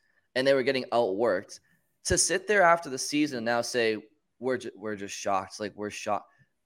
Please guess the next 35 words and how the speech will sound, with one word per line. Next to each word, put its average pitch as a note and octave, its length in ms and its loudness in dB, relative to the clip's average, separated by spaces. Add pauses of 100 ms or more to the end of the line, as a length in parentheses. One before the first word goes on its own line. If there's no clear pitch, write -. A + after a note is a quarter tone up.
(340)
W-, C#3 160 -10
well, F3 140 4
it's F3+ 140 2
like, E3 240 4 (1500)
why? D#3 440 8 (160)
Like, C3 140 0
why, C3 260 6
why, A#2 280 2
why B2 160 6
are D3+ 100 6
you D3+ 100 0
shocked? D#3 520 -2
Like, B2+ 160 0
you, C3 180 -6
like, B2+ 160 0
you C3 100 -6
didn't C#3+ 300 -4
work C#3+ 240 0
hard A#2 180 4
enough G2+ 160 -4
to A2 80 -10
do A#2+ 180 0
it. - 80 2
And A2+ 120 -2
why? B2+ 260 6
And B2 160 -4
the A#2 40 -6
question E3 360 0
is, A#2 180 -8
why A2+ 220 6
weren't A#2 160 0
you G#2+ 60 -6
working B2+ 260 -2
hard G#2 180 -2
enough? E2 260 -10